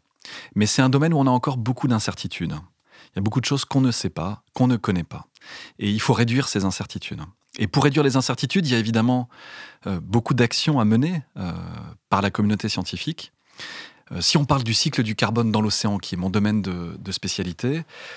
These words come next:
on a de grandes questions sur la réponse de l'océan austral. Et donc ça me permet de, de réagir à, à ce qu'on vient d'entendre et ce projet Antarctique deux degrés. L'océan austral, c'est un océan important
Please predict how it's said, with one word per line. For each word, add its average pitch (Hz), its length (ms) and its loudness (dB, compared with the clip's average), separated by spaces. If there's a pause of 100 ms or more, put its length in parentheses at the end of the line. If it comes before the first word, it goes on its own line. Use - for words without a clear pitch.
(140)
on 104 100 2
a 113 80 4
de 113 60 -4
grandes 147 260 4
questions 139 500 0
sur - 200 -2
la 98 100 2
réponse 110 440 0
de 101 80 -2
l'océan 113 400 -2
austral. 98 480 -4 (720)
Et 98 140 -2
donc 113 160 2
ça 117 100 4
me 113 60 2
permet 127 300 4
de, 98 400 0
de 98 120 -2
réagir 123 460 2
à, 95 200 0
à 95 100 -10
ce - 80 -8
qu'on 104 100 -4
vient 98 140 0
d'entendre 110 440 -2
et 95 60 -6
ce - 180 -6
projet 107 400 -2
Antarctique 117 440 -2
deux 104 120 2
degrés. 95 380 -2 (520)
L'océan 127 280 4
austral, 139 280 2
c'est 127 140 0
un 113 60 2
océan 113 420 0 (280)
important 117 560 -2